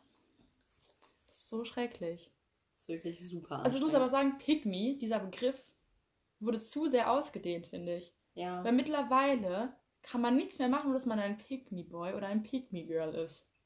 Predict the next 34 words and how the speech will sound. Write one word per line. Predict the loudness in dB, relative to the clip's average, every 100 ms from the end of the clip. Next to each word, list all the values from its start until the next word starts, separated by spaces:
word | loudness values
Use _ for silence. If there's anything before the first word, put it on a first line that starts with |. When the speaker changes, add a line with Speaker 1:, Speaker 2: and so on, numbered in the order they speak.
| _
Speaker 2:
Ja, | -8 -8
true. | -6 -10 -12 _ _ _ _ _ _ _ _ _ _ _ _ _ _ _
Speaker 1:
Ich | -12 -2
weiß | 0 0
nicht, | 0
ob | 0
Leute | 0 0
die | 0
Definition | -2 0 0 2 0
davon | 0 -4
verstanden | -6 -4 -2 -2 -4
haben. | -8 -8 -8 -14 _ _ _ _ _ _ _ _ _ _
Speaker 2:
Nee. | -8 -8 -10 _
Speaker 1:
Weil | -2
ich | 0
hab | 4
neulich | 4 4 2
ein | 2 4
Video | 4 2 -2 -6
gesehen, | -6 -4 0 0 -2 -10 _ -20 _ -4
da | 0
hat |
ein | 2 6
Mädchen | 6 4 2 0 2 2 -2 -6 _ _ _ _ _
einen | -2
Chatverlauf | 0 -2 -2 0 2 0 -4
gezeigt, | -8 -2 4 4 2 -8 -20 _ _ -20 _ _ _ _ _ _ _
wo | 2
sie | 4
dann | 6 4
geschrieben | 2 2 4 6
hat, | 6 4
dass | 2 -2
sie | -4